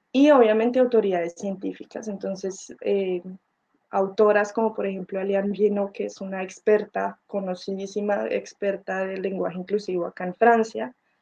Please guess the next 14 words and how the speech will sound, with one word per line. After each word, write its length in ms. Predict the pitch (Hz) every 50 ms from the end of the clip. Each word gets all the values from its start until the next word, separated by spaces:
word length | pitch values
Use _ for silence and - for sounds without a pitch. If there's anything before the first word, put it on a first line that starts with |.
| _ _ _ _ _ _
Entonces, 260 | _ - 233 226 247
generalmente 580 | 254 262 254 254 233 233 233 233 233 240 254 254
lo 160 | 262 254 247
que 200 | - 226 214 214
ella 220 | 208 208 208 208
diga 580 | 214 226 247 247 247 269 277 277 277 277 - -
es, 640 | - 202 202 202 196 196 196 - - - - - - _ _ _ _ _ _ _ _ _ _ _ _ _ _ _ _ _ _ _ _ _ _ _ _
eh, 240 | 220 208 202 - -
es 460 | - 220 190 185 - - - - - _ _ _ _ _ _ _
en 180 | - 220 220 208
lenguaje 380 | 208 208 208 196 196 196 202
inclusivo. 640 | 196 190 - 202 196 190 - - 175 - - - _ _ _ _ _ _ _ _ _ _ _ _ _ _ _ _ _ _ _ _ _ _ _ _ _ _ _ _ _ _
Puedes 220 | - 208 202 202
continuar. 480 | - 214 185 - 233 254 285 - -